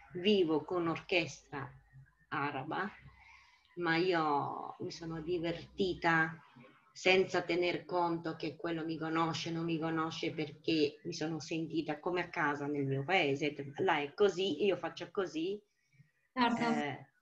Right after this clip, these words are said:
Speaker 2: No, comunque,
Speaker 1: fatto
Speaker 2: eh, veramente c'è un abisso tra la musica dal vivo e non dal vivo.
Speaker 1: Sì, cambia, cambia
Speaker 2: Eh,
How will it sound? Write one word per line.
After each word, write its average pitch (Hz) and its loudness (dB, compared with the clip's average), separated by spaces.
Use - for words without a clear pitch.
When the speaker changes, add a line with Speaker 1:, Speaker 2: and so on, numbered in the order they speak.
Speaker 2:
No, 285 12
comunque, 320 8
Speaker 1:
fatto 226 12
Speaker 2:
eh, 247 8
veramente 269 8
c'è 254 4
un 254 6
abisso 254 6
tra 208 8
la 202 6
musica 214 4
dal 202 6
vivo 220 6
e 196 2
non 196 4
dal 185 6
vivo. 180 10
Speaker 1:
Sì, - 10
cambia, 175 0
cambia 196 4
Speaker 2:
Eh, 196 4